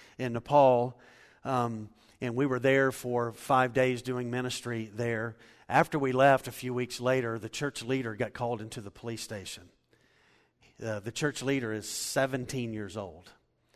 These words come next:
And he got called in, and they interrogated him, like, "Why do you bring these foreigners in here with this foreign gods,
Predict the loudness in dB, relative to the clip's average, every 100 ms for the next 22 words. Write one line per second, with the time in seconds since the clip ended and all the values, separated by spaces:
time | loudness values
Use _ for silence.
0 | _ _ -8 0 0 2 2 2 2 -2
1 | -4 -6 -12 -20 _ _ _ -6 -2 -2
2 | -2 2 4 4 2 0 -4 -4 -4 -4
3 | -4 -6 -6 -4 -2 -4 -4 -4 -4 -6
4 | -6 -4 -4 -4 -6 -8 -6 -6 -6 -8
5 | -10 -14 -10 -8 -8 -6 -4 -4 -6 -10
6 | -18 -20